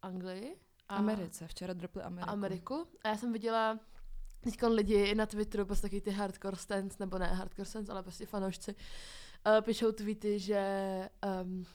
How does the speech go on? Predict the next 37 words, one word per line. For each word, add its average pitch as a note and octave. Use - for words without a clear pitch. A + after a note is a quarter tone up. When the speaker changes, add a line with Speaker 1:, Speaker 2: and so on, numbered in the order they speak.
Speaker 1:
jako, G#3
že F#3+
jsou, F#3+
eh, G3+
Arctic F#3+
Monkeys F#3+
strašně -
jako -
problematičtí A3
prostě G3
a -
že, F#3
jako, G3
že, F#3+
eh, F#3+
že F#3
Speaker 2:
To -
je -
jako F#3+
s E3+
Speaker 1:
ty -
Speaker 2:
čím? A3
Speaker 1:
nový, G#3+
počkej, G#3
že G3+
ty G#3
nový, A3+
že A3+
ty A3
Speaker 2:
No. G#3+
Speaker 1:
nový A3
věci G#3+
zní G#3+
jako G#3+
shit G#3+
prostě G#3
a G3